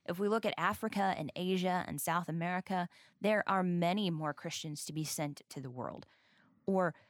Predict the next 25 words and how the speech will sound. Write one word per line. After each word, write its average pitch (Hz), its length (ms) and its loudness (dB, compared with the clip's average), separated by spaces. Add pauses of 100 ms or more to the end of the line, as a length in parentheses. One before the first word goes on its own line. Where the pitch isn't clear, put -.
(120)
there 196 280 4
may 202 200 2
be 196 160 0
people 220 280 -2
groups 208 280 0
nearby 190 420 4
these 170 420 0
unreached 185 500 -2
groups - 440 -10
who 170 420 0
we 180 140 0
could 170 200 -6
support - 380 -4
financially 175 580 -4
to 135 80 -2
go 139 140 0
reach 123 280 -6
them. 71 200 -6 (600)
This 220 240 -2
would 208 180 0
certainly 185 300 -2
cost - 400 -2
less, - 340 -2
and - 160 -8
they - 100 -12